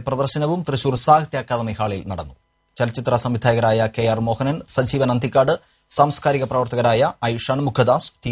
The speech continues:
എൻ ചോയ്, സി എ അച്യുതൻ, പൂനം റഹീം, സി എസ് വെങ്കടേശ്വരൻ, പി എൻ പ്രോവിന്റ് എന്നിവർ സംസാരിച്ചു.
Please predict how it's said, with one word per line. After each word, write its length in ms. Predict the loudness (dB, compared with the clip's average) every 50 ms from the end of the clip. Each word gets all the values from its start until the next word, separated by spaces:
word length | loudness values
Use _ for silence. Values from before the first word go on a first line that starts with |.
| 0 0
എൻ 60 | 0 0 0
ചോയ്, 220 | 0 0 0 0 -6 _ _ _ _ -8 -4
സി 100 | 0 2 2 2
എ 40 | 4 2
അച്യുതൻ, 420 | 2 0 0 0 -2 -2 -2 -4 -6 _
പൂനം 260 | -2 0 0 0 2 0
റഹീം, 220 | 0 0 -2 -4 -6 -8 -14 _ _ _ _ -8 -4
സി 100 | 0 2 2 2
എസ് 140 | 0 -2 -4 -4
വെങ്കടേശ്വരൻ, 580 | -4 -2 0 2 2 2 2 0 0 -2 -2 -4 -8 -14 _ _
പി 80 | -2 0 0
എൻ 80 | 0 -2 -2 0
പ്രോവിന്റ് 380 | 0 0 0 -2 -4 -6 -8 -6
എന്നിവർ 300 | -4 -2 -2 -2 -4 -6 -8 _ -8
സംസാരിച്ചു. 560 | -6 -4 -4 -2 -2 -4 -4 -6 -8 -10